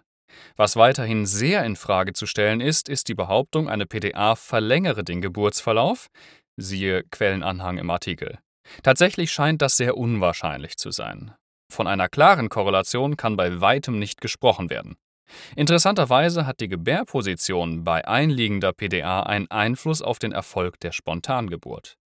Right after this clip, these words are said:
Die aufrechten Positionen wegen der Schwerkraft werden von Geburtshelfern favorisiert, aber gerade diese scheinen nicht bei einer liegenden P D A Gutes zu tun. Im Gegenteil, die liegende Position scheint hier der Modus der Wahl zu sein, um spontan entbinden zu können.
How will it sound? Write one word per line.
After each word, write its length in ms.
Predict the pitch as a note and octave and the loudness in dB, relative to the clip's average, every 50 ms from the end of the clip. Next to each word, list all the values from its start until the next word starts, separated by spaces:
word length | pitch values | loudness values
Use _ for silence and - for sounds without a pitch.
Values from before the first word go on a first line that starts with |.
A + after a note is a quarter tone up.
| _ _ - - - _ _ - | _ _ -20 -20 -20 _ _ -8
Die 140 | G2+ - - | -8 -2 2
aufrechten 600 | - F#3+ A#3 - - - G2 F2+ - - G2+ F#2 | 4 4 4 2 2 -2 -2 -2 -2 -6 -8 -8
Positionen 680 | - - F#2 F#2 F2+ E2 - - G2 G2+ A2+ C#3+ D#3+ - - | -8 -6 -6 -6 -4 -6 -4 -2 0 0 0 0 -2 -4 -6
wegen 340 | A2+ G2 G2 F#2 D#2+ E2+ D#2+ | -8 -4 -4 -4 -4 -4 -8
der 160 | D#2 D2+ - | -8 -10 -10
Schwerkraft 800 | - - - - G2+ B2 C#3 - - - - G2 A#2 - - G2 | -12 -10 -6 -4 -2 -2 -2 -2 -4 -2 -2 -2 -2 -2 -8 0
werden 300 | F#2+ G#2+ B2 D3 D#3+ D#3 | 4 4 4 4 4 0
von 260 | - - D3+ D3 C#3 | 0 0 0 0 0
Geburtshelfern 800 | A2+ F#2+ F2 G2+ G2+ G2 G#2+ - - G#2 G#2+ G#2+ - B2+ B2+ - | -2 -4 -4 -2 -2 0 0 0 0 0 0 2 0 0 -2 0
favorisiert, 800 | - A2+ F2+ G2 G#2+ A2 B2+ A#2+ G#2+ G#2 G2+ F2+ - - - _ - - - - - - | -2 -2 -2 -2 -2 -2 0 0 0 0 0 -2 -2 -4 -12 _ -20 -20 -20 -14 -4 -2
aber 200 | A2+ G#2 A2+ G#2 | 2 2 4 2
gerade 400 | G2+ G#2+ A#2+ D3+ F#3 E3 C#3 C3 | 4 2 4 4 4 2 0 -4
diese 340 | C#3 F#3 G#3+ F#3 B2 G#2 | -4 -2 -2 0 0 0
scheinen 420 | - - - A2+ A2+ A2 G2+ G2+ A#2 | -2 0 -2 0 0 0 0 0 0
nicht 280 | D#3+ F#3+ - - - | 0 0 -2 -6 -6
bei 140 | - G3+ - | -4 -4 -2
einer 180 | - B2 A2+ G2+ | -2 0 0 0
liegenden 400 | G#2 A#2 C#3 D3+ D3+ C#3 C3 B2 | 0 -2 -2 0 0 0 -2 -2
P 120 | - B2 | -4 -4
D 160 | A2+ A2+ - | -4 -4 -4
A 200 | - G2+ G2+ A2 | -2 -2 -2 -2
Gutes 440 | A#2+ A#2+ D#3+ G#3+ A#3 - A2 - - | 0 0 -2 -2 -2 -2 -4 -4 -4
zu 80 | - F2+ | -6 -6
tun. 340 | - - D#2+ C2+ D2 G2 - _ _ _ _ _ _ | -8 -8 -10 -10 -10 -14 -16 _ _ _ _ _ _
Im 240 | - - G2+ G2 F#2+ | -4 -2 -2 -2 0
Gegenteil, 580 | F#2 D#3 F3 C3+ G2+ F2+ - F#2 D#2 D2+ - - _ - - - - - | 2 2 2 2 0 -2 0 -2 -2 -2 -6 -14 _ -20 -20 -18 -6 -2
die 80 | A#2 | 0
liegende 360 | A#2 C3 F#3+ G#3 G#3+ F#3+ F3 D3 | 0 2 2 2 2 0 0 0
Position 520 | - D#3 C#3 C3 A#2+ - C#3 C3+ C3 C3+ | 0 0 0 0 -2 -2 0 0 0 0
scheint 280 | - - B2+ A2 G#2 - | -2 -2 -2 -4 -4 -2
hier 200 | - E3 F3+ F3+ | -2 -2 0 2
der 140 | D#3+ C#3+ | 2 2
Modus 360 | C#3 B2 A#2 B2+ - - - - | 2 4 2 2 2 0 -2 0
der 200 | F#2+ F2+ F2 F#2 | 0 0 2 2
Wahl 220 | F2+ F2+ G2 - | 2 2 2 0
zu 120 | - C#3 | 0 -4
sein, 300 | B2+ B2+ B2 A#2+ C3+ C#3 | 0 0 0 0 0 -2
um 140 | - D3+ D3+ | -2 -4 -4
spontan 520 | D3 - - D#3 D#3+ D#3 - - F2 F#2 - | -4 -2 0 0 0 0 -2 -6 -6 -6 -6
entbinden 480 | A2 B2 - - F#2 F2 - - E2 | -8 -8 -8 -6 -8 -8 -8 -8 -8
zu 160 | - - - | -10 -10 -10
können. 400 | - - - - - - - - | -10 -10 -10 -10 -10 -10 -16 -16